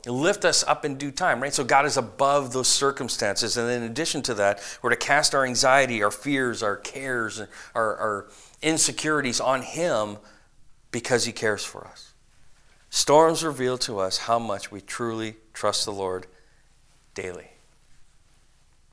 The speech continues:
And storms should drive us to trust in the Lord of the storm. The disciples may have protested, "We were trusting in the Lord. We called to him for help," but they were not really calling to Jesus in faith, or he wouldn't have challenged them,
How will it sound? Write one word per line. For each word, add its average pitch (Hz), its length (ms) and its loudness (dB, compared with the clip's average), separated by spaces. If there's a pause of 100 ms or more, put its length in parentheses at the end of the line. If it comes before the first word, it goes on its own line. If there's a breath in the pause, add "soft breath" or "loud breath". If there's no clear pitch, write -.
(540 loud breath)
And 131 100 2
storms 185 280 12
should 147 160 6
drive 151 320 12
us 131 200 6
to 135 80 2
trust - 500 6
in 117 100 2
the 110 80 -6
Lord 120 380 2
of 156 220 2
the 110 60 -4
storm. - 440 -4 (300 loud breath)
The 131 60 -2
disciples 160 600 6 (180 loud breath)
may 147 180 6
have 147 140 4
protested, 139 760 2 (340 loud breath)
"We 180 300 -2
were 202 420 10
trusting 147 460 6
in 127 140 2
the 123 100 4
Lord. 113 340 6
We 135 160 2
called 175 460 4
to 175 100 0
him 156 200 -2
for 131 160 4
help," 135 340 4
but 127 140 0
they 139 100 0
were 131 140 0
not 135 260 0
really 113 220 -4
calling 135 400 0
to 120 160 -8
Jesus 117 420 -6
in 101 240 -10
faith, - 800 -8 (680)
or 113 120 -4
he 127 100 -8
wouldn't 139 340 -8
have 117 140 -10
challenged 156 440 -6
them, - 180 -12